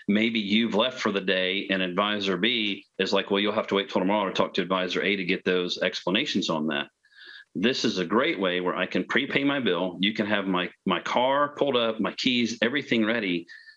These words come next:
reduce my checkout time. That's what I want.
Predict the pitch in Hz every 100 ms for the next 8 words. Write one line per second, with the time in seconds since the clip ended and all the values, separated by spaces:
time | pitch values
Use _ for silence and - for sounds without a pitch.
0 | _ - 101 98 135 147 120 98 - 139
1 | - 85 - 90 80 71 - _ _ -
2 | 160 - 127 107 85 - -